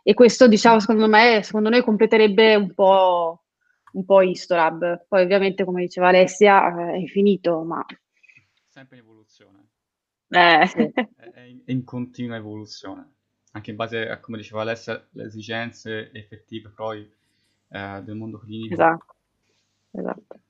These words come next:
Speaker 3: Sia nostre che potenzia-, di, di, di potenziali contributor che, che vogliono cominciare a mettere le mani.
Speaker 2: Sì, perché ricordiamo, Istolab è open source, è disponibile
Speaker 3: Eh, certo.
Speaker 2: su GitHub, poi troverete tutti i link in descrizione.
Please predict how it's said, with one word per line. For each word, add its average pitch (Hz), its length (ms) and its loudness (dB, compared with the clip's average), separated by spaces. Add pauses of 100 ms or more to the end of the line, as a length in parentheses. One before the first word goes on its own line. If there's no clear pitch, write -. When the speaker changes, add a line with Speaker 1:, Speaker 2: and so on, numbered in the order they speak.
(420)
Speaker 3:
Sia 208 220 4
nostre 208 500 4
che 190 140 2
potenzia-, 180 540 0
di, 170 140 0
di, 156 100 0
di 160 120 -2
potenziali 170 540 0
contributor 170 760 -2
che, - 400 -4
che 160 100 -10
vogliono 147 720 -6 (800)
cominciare 156 420 -4
a 156 60 -2
mettere 151 320 -4
le 143 100 -4
mani. - 340 -6 (300)
Speaker 2:
Sì, - 200 -16
perché 127 400 -14 (160)
ricordiamo, 120 840 -10
Istolab 143 500 -10
è 110 60 -6
open 110 240 -12
source, 117 580 -16 (220)
è 110 300 -10
disponibile 117 600 -12
Speaker 3:
Eh, - 20 -18
certo. 160 400 2
Speaker 2:
su 113 480 -12
GitHub, 160 800 -12
poi 107 380 -14
troverete 107 380 -18
tutti 110 220 -20
i 113 40 -20
link 110 260 -18
in 104 80 -20
descrizione. 139 760 -14